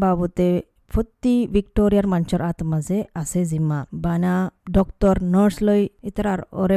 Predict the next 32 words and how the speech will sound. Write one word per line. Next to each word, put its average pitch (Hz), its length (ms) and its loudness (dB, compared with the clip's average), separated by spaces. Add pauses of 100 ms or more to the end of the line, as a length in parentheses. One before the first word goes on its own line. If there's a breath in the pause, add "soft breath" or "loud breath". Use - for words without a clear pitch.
মহতাজ 185 300 2 (100)
গৰণিয়ান 175 380 2 (120)
ফাইদা 151 300 -2 (220)
নাই। 170 180 0 (320)
যেতে 208 240 -2
ফাৰে 208 160 2 (100)
এতে 202 180 0 (100)
জিনে 196 280 0
কি 208 80 -2 (100)
বন 190 140 0 (140)
কানুন 185 300 0 (120)
বাৱন 170 280 -4
দি 175 80 0 (100)
ৰিদ্ৰাকে 170 480 -4
বিগ্ৰেন 165 360 -2
মানি 156 180 0 (160)
যা 165 100 0 (200)
ফৰিব। 156 280 -2 (380)
অহন 214 240 2
বুতৰে 226 260 -2 (120)
হস্পিটেল 196 340 0
অকলে 185 280 -4 (240)
কেটেগৰী 175 500 -2 (240)
তিনৰ 170 320 0 (180)
ইলেক্টিভ 170 420 -4 (380)
অপাৰেশ্যন 190 420 -2
অকল 208 200 -6 (100)
আছে 180 200 -4
দে 196 80 0 (140)
ইনতি 180 280 -4
আগৰা 165 240 -2
ফেলাইব। 175 220 -2